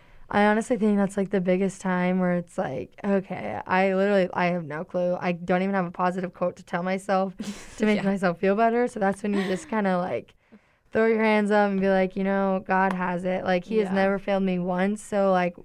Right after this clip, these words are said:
Speaker 1: why would he fail me? Like, he wants
Speaker 2: Mm-hmm.
Speaker 1: to see me succeed so bad."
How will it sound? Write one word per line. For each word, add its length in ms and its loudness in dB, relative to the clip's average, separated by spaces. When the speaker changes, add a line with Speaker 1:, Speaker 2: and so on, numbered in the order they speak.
Speaker 1:
why 260 2
would 100 0
he 160 -2
fail 280 -6
me? 180 -8
Like, 200 2
he 180 -2
wants 280 2
Speaker 2:
Mm-hmm. 100 -8
Speaker 1:
to 60 -12
see 340 -2
me 200 -2
succeed 540 -6
so 240 -2
bad." 260 -4